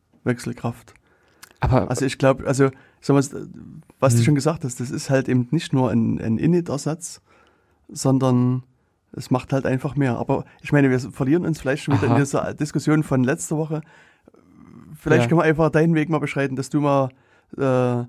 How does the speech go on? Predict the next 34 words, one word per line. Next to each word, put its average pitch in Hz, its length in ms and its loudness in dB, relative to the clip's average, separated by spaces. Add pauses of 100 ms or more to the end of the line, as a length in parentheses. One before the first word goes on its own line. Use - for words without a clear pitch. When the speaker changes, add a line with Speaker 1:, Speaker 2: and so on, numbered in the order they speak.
(320)
Speaker 1:
so - 180 0
die, 123 540 0
die 120 60 -8
Vorteile 151 460 0
von, 139 500 -4
von 123 500 -6 (380)
System 135 320 -4
D 139 120 0
oder 123 160 2
so, 120 140 -6
oder 131 200 0
was, 131 120 2
was 135 260 2
auch 139 40 -2
immer 135 100 0
dir 131 120 -2
am 120 80 2
Herzen 143 280 -4
liegt, 123 200 -4
erzählst. 139 720 -4
Und 127 60 0
dann 131 240 2 (380)
kann 151 120 2
man 160 80 4
vielleicht 139 280 0
auch 127 60 -6
auf 123 120 -10
der 147 140 4
Basis, 143 400 -2
Speaker 2:
N- 147 160 0
Speaker 1:
äh, 120 260 -2
besser 139 440 -2
in 127 160 0
eine 113 520 -4